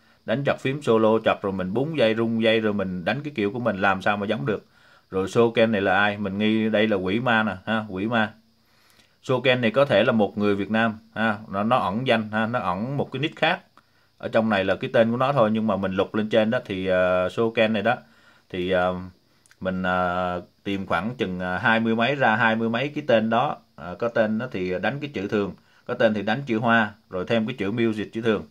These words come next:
Thì, ờ, Soken Music đó, mình tìm ra thì mình thấy, ờ, một người đó là ở Canada.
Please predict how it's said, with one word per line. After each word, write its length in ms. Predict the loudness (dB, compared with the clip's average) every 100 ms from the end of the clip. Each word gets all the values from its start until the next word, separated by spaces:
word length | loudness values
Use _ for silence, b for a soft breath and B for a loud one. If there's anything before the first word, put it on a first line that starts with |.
| b b b b b b
Thì, 220 | -2 2
ờ, 140 | 2
Soken 440 | 4 2 2 2 2
Music 360 | 0 0 -2
đó, 100 | -2
mình 160 | -2 -4
tìm 220 | -2 -2
ra 200 | 2 4
thì 140 | 4 0
mình 160 | -4
thấy, 320 | -2 -2 -2 0
ờ, 260 | 2 2
một 240 | 0 -2 -2
người 160 | -4
đó 120 | -2 -2
là 100 | 0
ở 160 | 0 0
Canada. 520 | -2 0 4 4 2